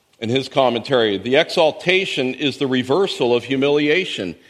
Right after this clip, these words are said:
He who stood condemned in relation to divine law, because the sin of the world rested upon him, has exchanged this penal for the righteous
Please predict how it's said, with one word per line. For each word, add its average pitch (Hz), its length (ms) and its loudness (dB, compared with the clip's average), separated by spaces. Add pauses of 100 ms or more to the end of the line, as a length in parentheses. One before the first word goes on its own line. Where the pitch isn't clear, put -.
(260)
He 214 180 0
who 190 140 2
stood 170 400 -2
condemned 127 800 0
in 143 220 0
relation 143 520 0
to 147 160 -4
divine 139 560 2
law, 139 540 0 (160)
because 113 320 0
the 107 100 -6
sin 127 260 0
of 135 100 2
the 135 60 4
world 123 440 2
rested 123 340 0
upon 92 360 -2
him, 98 200 -8 (460)
has 165 180 2
exchanged 202 880 -2
this 180 340 0
penal 208 440 0
for 185 140 -2
the 180 120 0
righteous 160 960 0